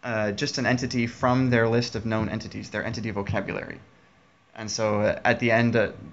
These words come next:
they have a component of their model that outputs a gate, which says, "How much should I, how much do I think this document actually contains the entity, and I should trust my attention sum component,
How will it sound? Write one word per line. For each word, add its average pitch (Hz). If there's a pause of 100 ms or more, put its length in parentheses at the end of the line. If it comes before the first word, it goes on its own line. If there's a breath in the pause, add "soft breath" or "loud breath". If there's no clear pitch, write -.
they 127
have 123
a 110
component 127
of 117
their 113
model 110
that 107
outputs 104
a 107
gate, 107
which -
says, 107
"How 127
much 117
should 113
I, 107 (960 loud breath)
how 147
much 131
do 127
I 120
think 123 (220 loud breath)
this 120
document 123
actually 113 (120)
contains 123
the 113
entity, 135
and 143
I -
should 107
trust - (220)
my 113
attention 107
sum 113
component, 131